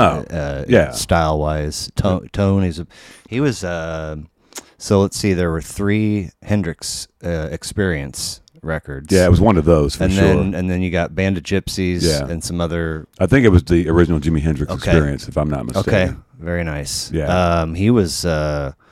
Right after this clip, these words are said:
Speaker 1: uh, something of a, a monster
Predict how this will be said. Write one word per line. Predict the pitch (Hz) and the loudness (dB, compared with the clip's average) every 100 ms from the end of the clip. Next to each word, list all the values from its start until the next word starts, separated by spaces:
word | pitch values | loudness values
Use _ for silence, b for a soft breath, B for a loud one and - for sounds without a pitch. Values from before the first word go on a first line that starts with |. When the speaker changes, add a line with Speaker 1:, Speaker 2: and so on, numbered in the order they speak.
| b b b b | b b b b
Speaker 1:
uh, | - 67 64 64 64 64 60 | -12 -8 -8 -8 -8 -10 -12
something | - - 87 80 80 71 | -10 -6 -4 -4 -4 -6
of | 62 | -8
a, | 67 64 - _ _ - - | -10 -10 -14 _ _ -20 -20
a | - - - _ - | -20 -20 -20 _ -10
monster | 87 82 82 - 69 52 | -4 -4 -4 -8 -12 -14